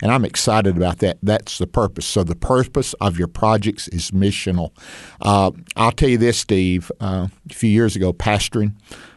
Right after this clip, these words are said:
I used to look at the Bible, and it is his story,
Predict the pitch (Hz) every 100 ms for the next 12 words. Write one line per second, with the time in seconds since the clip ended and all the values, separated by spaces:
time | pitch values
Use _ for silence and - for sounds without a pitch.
0 | _ _ - 98 98 101 107 - 90 107
1 | - - 98 101 90 87 - _ _ -
2 | - 151 156 156 120 101 95 - 139 135
3 | - 135 127 131